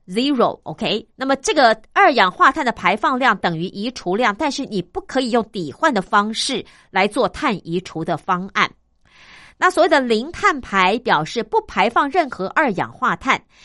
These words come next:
以电力使用来说，就是百分之百的再生能源。所以如果以困难度来说呢，零碳排大于净零碳排大于碳中和。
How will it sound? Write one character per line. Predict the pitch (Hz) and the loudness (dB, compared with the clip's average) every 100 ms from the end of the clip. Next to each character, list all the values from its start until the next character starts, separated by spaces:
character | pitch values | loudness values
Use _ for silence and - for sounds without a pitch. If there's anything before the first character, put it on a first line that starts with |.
| - - | -20 -12
以 | 220 202 | -6 -2
电 | 370 311 | 2 2
力 | 294 240 | 2 -6
使 | - 175 | -6 -4
用 | 240 | -2
来 | 190 165 | -2 -2
说， | 190 247 247 | 0 0 0
就 | 240 370 247 | 2 0 0
是 | - | -2
百 | 240 233 202 | 0 2 2
分 | 339 | 0
之 | 370 427 | -2 -2
百 | 427 202 143 | 0 0 0
的 | 185 254 _ _ | -2 -2 _ _
再 | - 381 214 | 0 0 0
生 | 156 - 233 240 | -4 -2 -2 -2
能 | 196 151 185 | -6 -6 -4
源。 | 180 147 180 233 _ _ _ _ _ | -4 -4 -6 -12 _ _ _ _ _
所 | 403 | 2
以 | 440 | 2
如 | 392 | 2
果 | 480 339 | 0 0
以 | 196 | -4
困 | - - 359 | -6 -2 0
难 | 220 196 | 0 -2
度 | 269 | 0
来 | 202 175 | 0 0
说 | 175 226 | 0 0
呢， | 208 196 - - - | 0 -2 -4 -18 -4
零 | 220 247 | -2 -2
碳 | 349 427 330 | -2 0 0
排 | 233 180 175 214 _ - | 0 0 0 0 _ 2
大 | 370 269 | 4 4
于 | 196 185 220 | 2 -4 -4
净 | 320 269 190 | -4 -4 -4
零 | 175 175 | -6 -6
碳 | - 247 170 | -2 -2 -2
排 | - 147 170 | -4 -4 -4
大 | - 220 | -2 -4
于 | 156 147 | -4 -10
碳 | - - 190 147 - | -10 -4 -4 -4 -8
中 | 202 175 175 | -4 -4 -4
和。 | - - 120 95 214 | -12 -16 -10 -4 -4